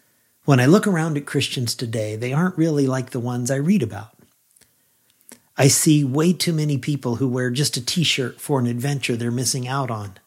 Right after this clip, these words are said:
They're missing the journey. They're stuck in the same dull routine. They're missing out on the joy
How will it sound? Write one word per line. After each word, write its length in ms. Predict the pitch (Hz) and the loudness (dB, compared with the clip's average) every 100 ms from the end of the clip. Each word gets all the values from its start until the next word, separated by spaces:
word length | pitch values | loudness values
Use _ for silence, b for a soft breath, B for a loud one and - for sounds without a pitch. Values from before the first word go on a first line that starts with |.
| _ _ _ _ _ _ _ _ _ _ _ | _ _ _ _ _ _ _ _ _ _ _
They're 140 | 143 131 | 4 4
missing 540 | 135 151 - 147 139 | 4 2 0 0 0
the 100 | 127 | 0
journey. 580 | 120 131 123 117 104 95 _ _ _ _ _ _ _ _ _ _ - | -2 0 0 -2 -6 -12 _ _ _ _ _ _ _ _ _ _ -4
They're 220 | 131 120 | 2 2
stuck 440 | 110 - 185 151 - | 4 2 4 2 2
in 120 | 135 | 2
the 80 | 131 | 2
same 360 | - 135 131 | 0 0 0
dull 240 | 123 135 123 | 2 2 2
routine. 720 | 123 120 - 127 120 110 107 _ _ _ _ _ _ _ _ - | 0 -2 -4 -6 -6 -6 -10 _ _ _ _ _ _ _ _ 4
They're 180 | 135 | 6
missing 540 | 123 147 190 - 180 170 | 6 6 4 4 0 0
out 240 | 165 160 | -2 -4
on 280 | 147 151 139 | -4 -2 2
the 100 | 135 | 0
joy 800 | 120 - - 160 143 135 113 110 | 0 -4 -4 -2 -4 -4 -8 -12